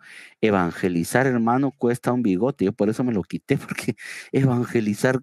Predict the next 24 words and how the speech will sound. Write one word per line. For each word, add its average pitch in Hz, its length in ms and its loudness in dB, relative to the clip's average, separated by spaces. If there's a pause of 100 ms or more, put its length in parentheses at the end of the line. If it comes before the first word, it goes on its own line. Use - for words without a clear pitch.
(140)
cuesta. 202 1120 2
Mire, 165 280 0
hermanito, 113 500 0 (680)
uno 185 280 2
puede 160 420 0
hablar, 107 800 2
uno 127 280 -2
puede 110 320 -2
predicar, 101 800 -2
uno 170 260 0
intenta, 170 1080 0
aunque 151 360 0
sea 190 140 2
intenta 180 920 0
predicar 139 540 0
con 143 160 -2
el 127 100 0
ejemplo, 123 600 0
uno 160 500 0
puede 147 280 0
orar 131 240 0
por 135 200 -4
la 117 180 0
gente, 131 680 -2